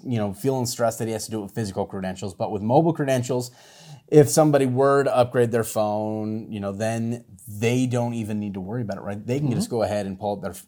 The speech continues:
Speaker 1: their app. And the second that they download the Pro Data Key app on their new phone, it will take them right to a screen that says, "Does something seem to be missing?"
Speaker 2: Mm-hmm.
Speaker 1: And then it'll be like, "Hey, my, I used to have credentials, now they're not here." Click the button, you enter in the email address that you had them sent to, and it's gonna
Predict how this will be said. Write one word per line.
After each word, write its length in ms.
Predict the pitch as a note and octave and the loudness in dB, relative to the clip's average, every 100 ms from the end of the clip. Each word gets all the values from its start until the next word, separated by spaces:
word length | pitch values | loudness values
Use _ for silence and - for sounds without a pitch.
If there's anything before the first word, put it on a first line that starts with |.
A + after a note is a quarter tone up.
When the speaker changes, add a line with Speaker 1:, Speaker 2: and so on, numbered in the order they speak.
| - | -6
Speaker 1:
their 200 | G2+ - | -4 2
app. 300 | B2 D3 - _ _ - | 2 0 -8 _ _ 0
And 200 | B2 B2 | 2 4
the 80 | |
second 280 | B2 A3+ C4 | 2 2 2
that 120 | G3 | 0
they 120 | C#3+ C3 | 2 2
download 420 | B2 B2 B2+ B2 | 2 2 0 -2
the 60 | |
Pro 180 | G#2 A#2+ | -2 -2
Data 180 | A2+ A2+ | -2 -4
Key 200 | A2 G#2+ | -6 -2
app 120 | G2+ | -2
on 120 | A2+ | -2
their 100 | G#2 | -4
new 140 | G2+ G#2+ | -6 -4
phone, 240 | G#2 G#2+ G#2+ | -2 -4 -2
it 160 | C3+ | -2
will 140 | F#3+ B2+ | 0 -2
take 240 | C#3+ C3+ | -2 -4
them 160 | A#2+ G#2+ | -4 -4
right 160 | B2 | -4
to 100 | B2+ | -4
a 40 | A2 | -6
screen 320 | - A#2+ A2 | -6 -8 -6
that 80 | G2 | -4
says, 320 | A2+ G#2+ G2+ _ _ _ _ _ _ _ _ _ _ _ - - | -2 -2 -4 _ _ _ _ _ _ _ _ _ _ _ -20 -8
"Does 160 | A#2+ A2+ | -2 2
something 340 | C3+ D#3+ F3+ | 2 2 0
seem 220 | A#2+ C#3+ F#3 | -2 -4 -2
to 60 | |
be 120 | A2+ | -2
missing?" 440 | A#2+ A2+ A3+ G#4 G#4+ | -2 0 -2 -4 -6
Speaker 2:
Mm-hmm. 340 | - C#3 C3 B2+ | -8 -10 -4 0
Speaker 1:
And 120 | C#3 | 2
then 100 | C#3 | 2
it'll 140 | C3+ B2+ | 0 0
be 100 | B2 | 2
like, 160 | A#2+ | 2
"Hey, 200 | D#3 D#3+ | 2 4
my, 300 | C3 B2+ B2+ | 4 2 0
I 100 | B2 | -2
used 260 | A#2+ C3 D3+ | 2 4 4
to 100 | D#3 | 2
have 140 | C#3 | 0
credentials, 580 | B2 B2 C3+ C#3+ D3 B2 | 0 0 0 0 0 0
now 160 | A#2+ B2 | -2 -2
they're 140 | B2 | -2
not 180 | A#2+ A2+ | -2 -4
here." 180 | A#2 G#2+ | -4 -4
Click 220 | - D3+ | -2 -2
the 80 | C3+ | 2
button, 340 | A#2+ C3 E3+ - - - | 2 0 -2 -12 -18 -8
you 100 | G#3 | -4
enter 240 | G#3 G3 | -2 2
in 100 | G#3+ | 4
the 160 | F#3 D3 | 4 2
email 300 | F3+ G3+ G3+ | 2 2 2
address 300 | F#3 G3 - | 2 2 2
that 60 | D#3+ | 2
you 100 | D3+ | 2
had 80 | E3+ | 4
them 100 | F3 | 2
sent 240 | E3+ F#3 | -2 0
to, 100 | G#3+ | 2
and 100 | G3 | 2
it's 80 | D3 | 2
gonna 260 | F3+ C#3 | 0 -2